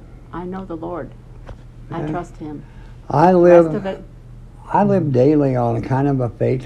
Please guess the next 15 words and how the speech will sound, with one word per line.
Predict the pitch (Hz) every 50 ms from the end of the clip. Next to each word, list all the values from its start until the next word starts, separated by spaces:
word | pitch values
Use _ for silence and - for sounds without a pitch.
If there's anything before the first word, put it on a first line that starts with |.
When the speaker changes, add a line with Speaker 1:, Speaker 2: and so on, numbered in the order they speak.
| - -
Speaker 2:
thing. | 117 101 98 101 104 - - - -
You | 120
know, | 117 117 120 120
I | 123 131 143
have | 151 160 147 143 117 110
faith | - 120 117 127 135 - 143
in | - 104
God. | 101 107 107 110 117 117 - - - - - - - - - - - - - - - - - - - - - - -
It's | - 143 135 -
just | - 156 139 -
like | 143 127 127 131 127 - -
with | 120 104 104
this | 120 113 110 - - - - - - - - - - - - - - - - - - - - - -
Corvallis, | - - - 131 120 120 117 117 117 117 117 113 113 117 117
this | 123 120 110